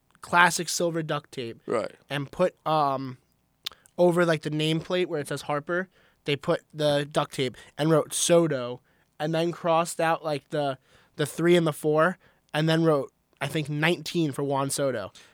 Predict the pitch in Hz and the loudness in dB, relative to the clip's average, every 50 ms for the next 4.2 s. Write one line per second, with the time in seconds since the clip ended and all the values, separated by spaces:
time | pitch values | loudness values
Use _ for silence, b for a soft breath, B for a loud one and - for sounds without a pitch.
0 | B B - 156 170 135 117 214 214 214 - - 120 233 196 185 175 - 170 165 | B B -4 -2 0 2 8 10 10 10 8 6 0 0 2 0 2 2 0 0
1 | 175 180 170 - 180 160 135 123 120 - - - 185 180 180 175 156 143 - 143 | 2 0 -2 0 0 -2 -2 -4 -10 -8 -2 0 2 4 4 4 2 0 -2 -4
2 | 135 131 131 - 139 127 123 123 147 139 139 127 - - - 143 143 139 - - | -4 -4 -4 -4 -4 -4 -4 -2 -4 -4 -4 -4 -8 -4 -4 -2 -2 -2 -4 -4
3 | 170 175 170 b b b b b b b 147 156 151 - 175 170 165 160 151 160 | -6 -6 -6 b b b b b b b -6 -6 -2 -2 -2 0 0 -2 -2 -2
4 | 151 147 143 | -2 -2 -2